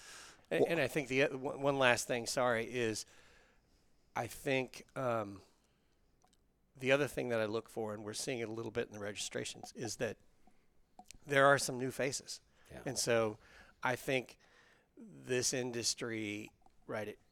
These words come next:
Speaker 1: in terms of the institutional investor, shrank. It's starting to expand again. Um, I, I always like to use conference attendance, whether it's ours or, you know, some of the fall conferences in,
Speaker 2: Mm-hmm.
Speaker 1: in New York. Attendance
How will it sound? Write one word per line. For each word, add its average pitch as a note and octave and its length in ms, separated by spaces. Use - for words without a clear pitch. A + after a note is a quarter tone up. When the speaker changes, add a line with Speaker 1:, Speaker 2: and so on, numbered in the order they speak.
Speaker 1:
in A#2+ 120
terms G#2+ 280
of G#2+ 60
the G#2 140
institutional A#2 680
investor, A2+ 320
shrank. - 560
It's - 200
starting A#2 400
to G#2+ 60
expand A2+ 480
again. C#3+ 420
Um, G#2+ 480
I, B2+ 200
I C#3 120
always A#2 220
like A2+ 180
to - 120
use G#2+ 140
conference A2+ 500
attendance, A2 520
whether G2+ 220
it's G#2 120
ours G2+ 420
or, G2 260
you B2 100
know, G2+ 120
some A2 220
of F#2 60
the G2 100
fall G2+ 260
conferences G#2+ 680
in, G#2 100
Speaker 2:
Mm-hmm. F#2 180
Speaker 1:
in G#2 80
New G#2+ 100
York. A2 340
Attendance D#3+ 680